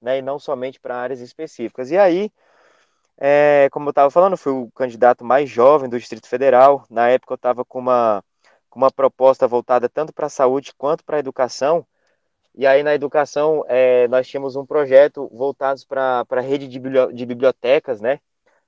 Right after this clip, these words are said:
que tá meio abandonada em Brasília, e trazer esse,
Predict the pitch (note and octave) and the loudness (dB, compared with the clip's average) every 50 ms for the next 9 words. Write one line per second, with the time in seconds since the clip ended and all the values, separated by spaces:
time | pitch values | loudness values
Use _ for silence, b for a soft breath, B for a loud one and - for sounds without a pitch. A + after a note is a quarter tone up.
0 | _ _ _ _ _ - B2 - - B2 A#2+ B2 B2 C3+ C3+ A#2+ C3+ C3+ C3 C3+ | _ _ _ _ _ -20 -14 -10 -10 -8 -4 0 2 2 2 2 2 0 2 2
1 | B2+ A#2 A2+ A#2+ B2 A#2+ B2 A#2 A#2+ A#2 G#2+ G2 G#2+ A#2+ D3+ E3 D3 A#2+ - _ | 2 2 0 -2 -2 -2 -2 0 0 0 -2 -2 -4 -6 -4 -2 -4 -4 -6 _
2 | _ _ _ _ _ _ _ _ _ _ _ _ - A#2+ B2 B2+ C3 C3 C3 C3 | _ _ _ _ _ _ _ _ _ _ _ _ -12 -8 -6 -6 -4 -4 -4 -4
3 | C3 C3 C3 A#2+ - E3 D3+ D3 C#3 C#3+ D#3+ E3 - | -6 -6 -8 -2 2 4 4 4 4 2 0 -2 -4